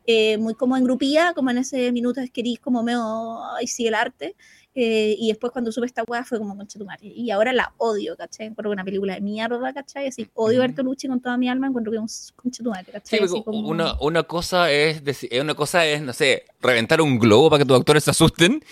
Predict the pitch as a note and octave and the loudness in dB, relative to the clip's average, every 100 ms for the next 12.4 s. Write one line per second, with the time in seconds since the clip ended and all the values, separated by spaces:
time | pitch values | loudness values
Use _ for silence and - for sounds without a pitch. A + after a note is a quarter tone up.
0 | - - _ C#3 B2+ B2+ C#3+ D3+ D3 D3+ | -20 -20 _ -2 2 4 4 4 4 6
1 | A3 D3+ C#3 C#3+ C3+ D3 C3+ C3+ A#2+ A2+ | 6 4 2 2 2 2 0 -2 -2 -2
2 | G2 - F#2+ G#2+ A2+ A2 A2 A2 C3 B2+ | -6 -4 -2 -2 0 2 2 2 4 4
3 | A2+ A#2+ A#2+ A#3 G#3+ C#3 C3+ A#2+ A2 A#2 | 2 2 4 4 4 2 2 0 0 2
4 | A2+ A#2+ B2 - C3 G#3 E3 B2+ A#2 - | 4 4 2 -2 -2 0 0 0 0 2
5 | C3 C3+ B2+ A#2 G#2 A#2+ A2+ A#2+ B2 C4 | 0 0 -2 -2 -2 -4 -2 2 2 2
6 | F#4 G#4+ D4+ C#4 E4+ E4 D4+ C4+ D#4 D#4 | 4 4 4 4 0 2 4 6 6 4
7 | D#4+ - C4+ D4+ E4 D4 C#4+ E4+ F#4+ B3+ | 2 4 4 6 4 2 2 0 -2 -4
8 | - - C4 F3 F#3 A#3+ B3 B3 - D#4 | 0 2 4 2 2 4 2 2 4 4
9 | D4+ B3+ F4+ - B2+ E3+ D#3+ F#3 G#3+ A3+ | 4 2 2 0 0 0 2 4 6 8
10 | D4+ A#3 E3+ D#3+ D3 D3 F3+ E3 F3 D#3+ | 6 6 4 4 4 2 4 4 2 0
11 | F3+ F3 F#3 D3+ D3+ - - F3 F#3 E3+ | 0 2 0 2 2 0 0 2 4 2
12 | C#3+ C3 C3+ B2+ | -4 -2 0 0